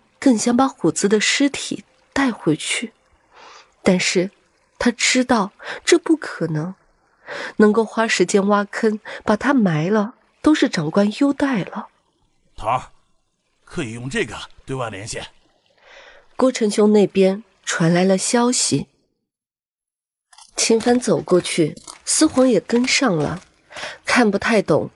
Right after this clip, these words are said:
Speaker 1: 郭晨兄电脑里的数据流，问他：“我现在可以上网吗？”郭晨兄没有问他上网要做什么。
Speaker 2: “用你那个型号的摄像机联网，我也打开这边的通讯器，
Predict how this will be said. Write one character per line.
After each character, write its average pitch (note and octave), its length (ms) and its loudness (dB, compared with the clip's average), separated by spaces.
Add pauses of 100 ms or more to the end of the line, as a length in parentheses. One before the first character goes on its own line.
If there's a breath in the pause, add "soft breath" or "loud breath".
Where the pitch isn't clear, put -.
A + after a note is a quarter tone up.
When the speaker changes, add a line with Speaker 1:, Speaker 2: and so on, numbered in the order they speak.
(120)
Speaker 1:
郭 C#4+ 160 2
晨 - 180 0
兄 C4 220 2
电 C4 240 2
脑 E3 140 0
里 E3+ 160 2
的 D#3 100 2
数 - 220 0
据 D#3+ 200 2
流， C#3+ 300 0 (460)
问 C#4+ 200 4
他 C#3+ 340 -8 (1000 loud breath)
：“我 E3 120 4
现 F#3+ 200 0
在 D#3 320 -2 (280)
可 - 100 2
以 G#3 80 6
上 G3 180 0
网 F3 220 0
吗？” D3 220 -4 (1080 loud breath)
郭 A3+ 140 4
晨 G3 220 0
兄 E3+ 320 2 (180)
没 A#3+ 100 4
有 C4+ 120 6
问 G#3 180 2
他 A3 160 -2
上 B3+ 240 0
网 E3 160 4
要 G3+ 160 2
做 D4 260 0
什 - 240 0
么。 F3 280 0 (1400 loud breath)
Speaker 2:
“用 B2 220 0
你 G2+ 100 -4
那 A#2 120 -4
个 F#2 100 -6
型 F#2+ 220 -6
号 G#2+ 140 -6
的 F#2+ 80 -8
摄 C3+ 100 -6
像 F#2 160 -6
机 B2 120 -6
联 A#2+ 180 -4
网， F2 200 -4 (720)
我 F#2+ 160 -4
也 B2 100 -2
打 A#2+ 200 -8
开 - 160 -8
这 C3 100 -8
边 A#2 100 -4
的 A2 80 -4
通 D#3 160 -2
讯 C3+ 160 -2
器， E3+ 200 -4